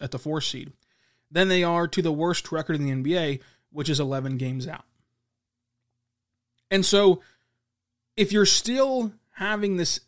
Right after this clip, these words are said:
inner dialogue and inner conversation about should the Thunder,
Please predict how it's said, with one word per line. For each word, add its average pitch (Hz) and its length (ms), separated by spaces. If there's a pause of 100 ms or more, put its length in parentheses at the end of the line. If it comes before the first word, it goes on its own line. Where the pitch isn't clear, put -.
inner 185 240
dialogue 156 640
and 139 220
inner 165 240
conversation 143 1120 (560)
about 147 340
should 160 360
the 165 100
Thunder, 180 600